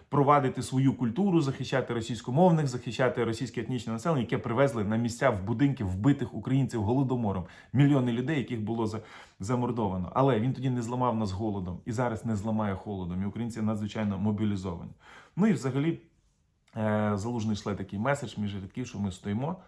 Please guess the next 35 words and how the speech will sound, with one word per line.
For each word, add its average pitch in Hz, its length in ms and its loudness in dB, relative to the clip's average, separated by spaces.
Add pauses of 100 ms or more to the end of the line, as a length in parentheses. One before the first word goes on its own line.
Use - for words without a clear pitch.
(120)
ми 101 120 0
боремося, 143 520 -2
ми 104 140 0
працюємо, 135 460 -4
ми 107 140 2
вчимося, 135 500 -4 (280)
ми 139 280 4
проводимо 139 640 4
постійну 135 500 0
мобілізацію 123 920 2
і 120 120 0
домобілізацію. 117 1200 2 (300)
От, 117 260 0
і 123 60 0
в 117 40 0
нас 127 240 0
нема 120 200 2
мобіків, 120 540 0 (340)
у 101 60 -2
нас 117 200 2
супермотивовані 127 1000 0
українські, 120 640 -2 (1400)
е, 120 220 4
українські 143 540 2
бійці, 143 440 2
які 156 360 2
якраз 147 300 0
таки 135 200 -4
захищають 117 560 -2
своє 107 160 -2
майбутнє, 113 500 0
своїх 104 240 -6
батьків, 156 320 -4
своїх 98 240 -6
дітей 151 340 -2